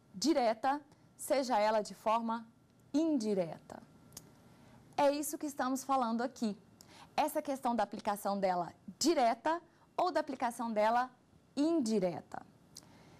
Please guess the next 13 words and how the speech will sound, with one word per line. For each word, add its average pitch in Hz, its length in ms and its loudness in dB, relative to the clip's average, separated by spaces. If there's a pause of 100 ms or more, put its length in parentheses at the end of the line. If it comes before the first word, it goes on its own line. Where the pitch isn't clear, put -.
(140)
Se - 160 -2
formos 494 360 -2
ao 349 140 2
artigo 302 540 -2
quinto, 277 580 0 (380)
inciso 233 800 -2
cinquenta 320 580 -2
e 233 80 -2
seis, 208 600 -2 (240)
que - 120 -2
nos 294 160 0
traz 277 300 0
sobre 277 320 -4